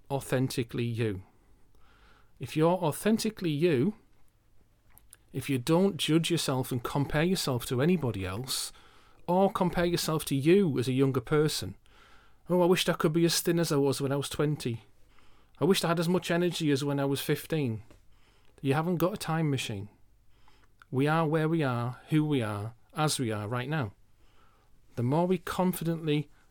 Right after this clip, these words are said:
accept that's who we are. We're just us.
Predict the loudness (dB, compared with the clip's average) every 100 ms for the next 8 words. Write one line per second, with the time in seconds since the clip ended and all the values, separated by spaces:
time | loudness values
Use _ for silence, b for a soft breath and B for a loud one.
0 | b -6 -4 -2 -2 -2 -6 -12 -14 -18
1 | -6 -4 -4 -6 -4 -4 -2 -6 -6 -8
2 | -12 b b b b b b _ -20 -20
3 | -12 -2 2 2 0 -2 -6 -6 -10 -14
4 | -16